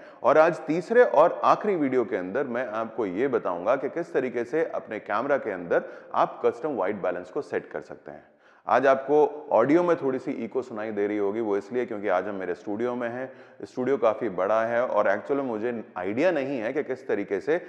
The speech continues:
मैं यहाँ पर इस साउंड को कंट्रोल करूँ। So अगर आपके पास में कुछ आइडियाज़ हों तो प्लीज नीचे कमेंट बॉक्स के अंदर लिखकर मुझे बताइएगा and I'll try कि नेक्स्ट टाइम मैं इस इको को ज़्यादा कंट्रोल कर सकूँ। तो चलिए अब शुरुआत करते हैं।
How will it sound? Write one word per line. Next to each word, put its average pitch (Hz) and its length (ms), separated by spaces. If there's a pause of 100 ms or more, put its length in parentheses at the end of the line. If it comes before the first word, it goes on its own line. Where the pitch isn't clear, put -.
(200)
मैं 110 120
यहाँ 110 320
पर 120 160
इस 120 160
साउंड 104 240
को 127 100
कंट्रोल 95 380
करूँ। 82 280
So 101 120
अगर 101 200
आपके 98 240
पास 101 260
में 110 80
कुछ 113 160
आइडियाज़ 107 440
हों 123 120
तो 127 100
प्लीज 139 340
नीचे 120 200
कमेंट 117 320
बॉक्स 98 240
के - 80
अंदर 117 120
लिखकर 98 280
मुझे 101 200
बताइएगा 95 560 (280)
and 117 140
I'll 127 240
try 139 300
कि 139 80
नेक्स्ट 117 300
टाइम 127 200
मैं 123 140
इस 120 100
इको 107 180
को 113 120
ज़्यादा 104 380
कंट्रोल 95 360
कर 82 140
सकूँ। - 280 (680)
तो 165 60
चलिए 196 200
अब 185 80
शुरुआत 110 440
करते 71 260
हैं। 73 120